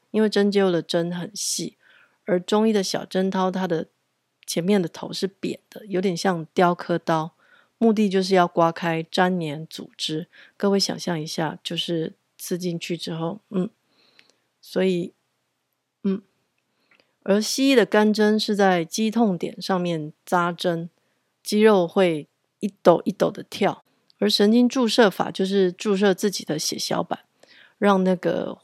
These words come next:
修复组织的速度会加快。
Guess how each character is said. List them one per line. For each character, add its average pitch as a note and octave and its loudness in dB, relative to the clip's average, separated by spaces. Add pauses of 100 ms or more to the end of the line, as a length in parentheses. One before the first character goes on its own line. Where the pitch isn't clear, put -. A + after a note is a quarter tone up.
(180)
修 - 4
复 A3 2
组 - -8
织 F#3+ 0
的 E3+ 2 (100)
速 - 0
度 F#3+ 6
会 F#3 2
加 E3 -4
快。 - -2